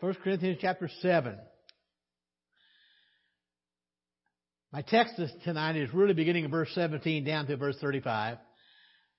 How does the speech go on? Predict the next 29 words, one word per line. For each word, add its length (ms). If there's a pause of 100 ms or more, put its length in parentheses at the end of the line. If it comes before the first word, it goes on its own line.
(180)
But 140
I'm 100
not 160
going 200
to 100
read 240
the 100
entire 420
text. 320
We're 60
gonna 340 (640)
pull 240
some 160
scriptures 380
out 260
tonight 380 (880)
because 320
we're, 200 (200)
our 80
topic 460
is 260 (280)
how 360
do 60
we 160
deal 760 (340)
with 440
discontentment? 1080 (1800)
Dealing 680
with 400